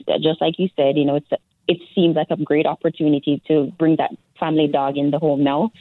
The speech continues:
But what is happening is that scammers are capitalizing on this by posting fake websites,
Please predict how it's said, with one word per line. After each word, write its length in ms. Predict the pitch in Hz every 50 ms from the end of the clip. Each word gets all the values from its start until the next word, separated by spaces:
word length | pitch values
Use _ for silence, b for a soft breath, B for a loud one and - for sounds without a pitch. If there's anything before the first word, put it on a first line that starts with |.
| B B B B B B _ -
But 260 | - 156 147 143 - -
what 180 | 160 165 160
is 100 | - 214 -
happening 380 | 196 - - - 147 151 147
is 100 | 143 135 - -
that 160 | 143 120 - - _ _ _ - _ _ _ - - _ _ -
scammers 400 | - 156 165 226 196 160 156 147 -
are 100 | - 151
capitalizing 800 | - - - 160 - 180 180 - 165 151 147 143 143 131 139 139
on 160 | 135 135 139
this 140 | 135 139 - - - - _ - - 185 151 165 -
by 400 | - 147 143 139 139 139 139 156 b b b _ -
posting 520 | - - 160 165 - - - 185 165 165
fake 280 | - - 175 165 156 -
websites, 600 | - 151 151 147 - - 147 139 139 143 147 147